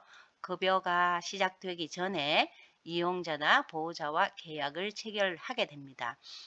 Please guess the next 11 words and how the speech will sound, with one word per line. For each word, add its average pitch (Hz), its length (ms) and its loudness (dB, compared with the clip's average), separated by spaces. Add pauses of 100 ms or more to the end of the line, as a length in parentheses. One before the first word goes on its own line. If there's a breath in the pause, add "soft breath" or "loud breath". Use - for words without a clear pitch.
(240 loud breath)
그리고 180 320 -4
계약 196 380 4
기간은 180 600 0 (380 loud breath)
계약일로부터 196 880 2 (100)
인정서의 202 760 -6
유효 147 500 -2
기간까지로 175 840 0
하는데요. 156 640 2 (340 loud breath)
이용자나 180 640 2
보호자 175 420 -6
간 151 260 -2